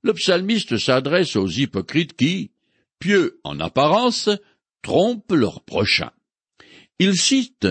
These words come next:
spécifiquement les huitième, septième,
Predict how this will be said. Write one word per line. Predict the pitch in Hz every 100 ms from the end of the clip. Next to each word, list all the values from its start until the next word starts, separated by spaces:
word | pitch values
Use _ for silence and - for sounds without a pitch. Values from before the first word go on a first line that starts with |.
| - _
spécifiquement | - - 165 180 - 165 156 - 175 202 185 _ - _ _ -
les | 78
huitième, | 95 90 - 67 52 50 - _
septième, | - - 147 - 185 196 165